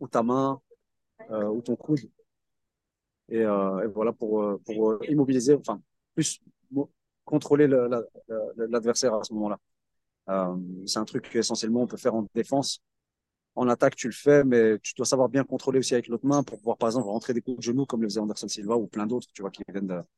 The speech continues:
qui viennent de la boxe thaï. Mais, euh,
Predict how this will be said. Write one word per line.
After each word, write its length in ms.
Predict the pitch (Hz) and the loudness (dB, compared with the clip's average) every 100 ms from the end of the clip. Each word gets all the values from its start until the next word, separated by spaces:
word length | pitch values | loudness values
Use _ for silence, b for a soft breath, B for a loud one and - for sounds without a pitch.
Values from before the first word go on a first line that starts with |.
| _ _ | _ _
qui 80 | 107 | -2
viennent 100 | 113 | 0
de 40 | |
la 60 | 104 | 0
boxe 220 | 101 - | -2 0
thaï. 220 | 139 139 _ _ _ _ _ _ _ _ _ | 0 0 _ _ _ _ _ _ _ _ _
Mais, 380 | 113 135 143 143 - | 2 6 6 4 2
euh, 340 | 117 113 113 | 0 2 2